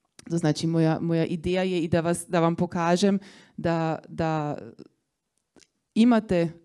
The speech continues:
šansu odlučit ki jezik zamete ako ča napišete i da to zapravo izrcali kako vi sami postupate prema tomu jeziku i ku vrednost vi njemu dajete. To znači, sa-, saki, saki mora sam za sebe to odlučit u određenih situacija.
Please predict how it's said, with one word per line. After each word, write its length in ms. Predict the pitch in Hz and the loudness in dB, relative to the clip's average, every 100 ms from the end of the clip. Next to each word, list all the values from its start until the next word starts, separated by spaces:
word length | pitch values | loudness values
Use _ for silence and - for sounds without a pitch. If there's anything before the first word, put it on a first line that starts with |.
| _ | _
šansu 640 | - 185 160 175 - 208 208 | -6 -2 0 -2 -2 -2 2
odlučit 580 | 190 190 196 196 214 208 | 0 2 2 2 -2 -2
ki 160 | - | -6
jezik 480 | 190 170 170 175 - | -2 0 0 -2 -4
zamete 500 | 156 156 160 180 202 - | -4 -2 0 0 -2 -2
ako 260 | 160 - | -4 -4
ča 220 | 170 170 | -4 -6
napišete 760 | 156 151 170 175 - 202 214 226 - - - _ | -6 -8 -6 -6 -6 -6 -6 -8 -10 -20 -20 _
i 320 | 180 185 180 | -6 -4 -4
da 140 | - 175 | 0 2
to 220 | 175 170 | 4 4
zapravo 640 | 180 180 165 151 160 175 - | 4 2 0 0 4 2 2
izrcali 840 | 185 165 180 175 185 156 170 175 180 - _ | 0 2 0 2 0 0 2 2 0 -10 _
kako 300 | 190 165 196 | -8 -6 -4
vi 140 | 175 | -4
sami 380 | 175 190 156 185 | -6 -6 -2 -2
postupate 640 | - 180 - 190 165 156 143 | -2 -6 -4 -4 -4 -4 -6
prema 300 | 156 143 143 | -6 -8 -8
tomu 260 | 147 143 | -6 -6
jeziku 440 | 143 139 143 143 151 | -4 -4 -8 -6 -8
i 100 | 147 | -2
ku 140 | 185 | -2
vrednost 540 | 170 196 202 180 175 | 0 -2 -2 -6 -6
vi 120 | 180 170 | -8 -6
njemu 300 | 165 165 165 | -6 -4 -4
dajete. 560 | 139 139 131 131 127 - - - _ | -4 -6 -6 -8 -10 -12 -20 -20 _
To 100 | - | -10
znači, 360 | 156 165 156 165 | -4 -2 -4 -8
sa-, 420 | - - 151 - - | -10 -10 -10 -12 -12
saki, 600 | - 175 - 208 190 - | -8 -8 -8 -8 -8 -8
saki 380 | - 196 190 202 | -4 -4 -2 0
mora 440 | 196 190 185 185 - | 2 2 -2 -6 -8
sam 320 | - 180 180 | -4 -2 0
za 200 | 180 170 | -2 -6
sebe 300 | - 185 180 | -4 -4 -2
to 140 | 175 | -2
odlučit 440 | 175 156 147 - 139 | -2 -2 -8 -6 -6
u 20 | |
određenih 500 | 139 139 135 139 139 | -6 -6 -6 -6 -6
situacija. 680 | - - 135 131 - 107 | -10 -8 -8 -8 -6 -6